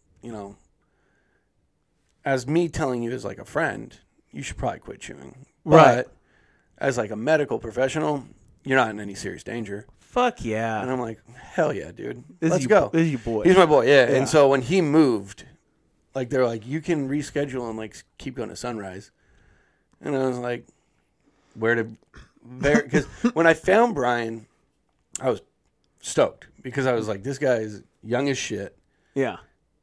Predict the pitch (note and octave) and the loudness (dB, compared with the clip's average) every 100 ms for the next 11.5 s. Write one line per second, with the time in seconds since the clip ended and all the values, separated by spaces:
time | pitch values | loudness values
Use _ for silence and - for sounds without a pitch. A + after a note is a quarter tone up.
0 | _ C#3 B2+ B2 C3+ C3+ A#2+ A#2+ B2+ A2 | _ -6 -4 -6 -6 -4 -4 -4 -2 -2
1 | A2+ A2 A2 G#2 - B2+ - - _ _ | -2 -6 -8 -12 -6 -6 -6 -10 _ _
2 | C#3 C3+ A#2 - _ _ _ _ _ _ | 0 2 0 -6 _ _ _ _ _ _
3 | C#3+ C#3 C#3+ D3 C#3+ C#3 C3+ C3+ - B2+ | -2 2 4 4 6 4 2 -2 -4 -4
4 | B2 D3+ C#3+ B2 D3 C3 B2 A2 A#2 A#2 | 0 0 -2 -4 -4 -4 -4 -6 -8 -8
5 | A2+ A2 G#2 C3+ B2+ B2 A2 G#2 G#2+ A2 | -8 -8 -8 -4 -4 -4 -8 -12 -12 -12
6 | G#2 G#2+ G2 G2+ - - - - - - | -10 -12 -12 -16 -16 -18 -18 -20 -20 -20
7 | - - _ _ _ _ _ _ _ _ | -20 -20 _ _ _ _ _ _ _ _
8 | A#2 - A#2+ A2+ A#2+ - A2 B2+ A2+ G#2+ | -12 -4 -2 0 -2 -4 -8 -6 -6 -8
9 | G#2 G#2+ G#2 G#2 - B2+ A2+ G2 F#2+ - | -10 -10 -12 -12 -14 -12 -12 -12 -14 -14
10 | G2 - G2 G#2+ G2+ G2 G#2+ C#3 D3 C3 | -14 -16 -16 -16 -16 -16 -12 -10 -10 -10
11 | - A#2+ A#2+ A#2 | -14 -14 -14 -16